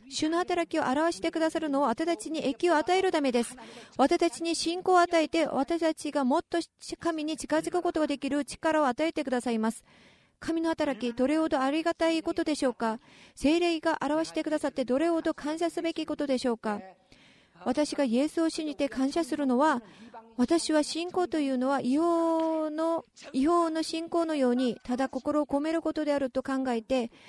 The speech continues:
誠にイエスが私に現れることであるとは想像もできませんでした。しかし聖霊が望まれた後、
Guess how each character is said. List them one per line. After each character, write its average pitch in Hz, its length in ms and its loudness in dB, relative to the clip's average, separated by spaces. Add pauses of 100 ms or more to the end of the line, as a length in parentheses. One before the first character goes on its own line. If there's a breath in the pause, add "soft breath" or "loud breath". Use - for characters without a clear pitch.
(280 loud breath)
誠 320 320 2
に 330 100 -2
イ 302 60 -2
エ 311 140 2
ス 277 340 -4
が 302 180 2
私 294 380 -4
に 294 80 -2
現 262 160 -2 (180)
れ 320 60 0
る 311 60 -4
こ 302 120 -4
と 262 380 -2 (420 loud breath)
で 277 140 0
あ 262 100 2
る 254 100 -4
と 247 180 -2
は 277 200 -2
想 277 240 0
像 302 220 -2
も 302 100 -2
で 262 140 -2
き 302 100 -6
ま 302 100 -2
せ 311 80 -4
ん 294 40 -4
で 285 80 -2
し - 100 -10
た。 202 220 -4 (260 loud breath)
し - 140 -16
か 277 120 0
し 285 140 -2
聖 277 240 0
霊 302 200 0
が 302 120 0
望 269 260 0
ま 339 120 0
れ 330 100 -2
た 311 140 -2
後、 254 400 -2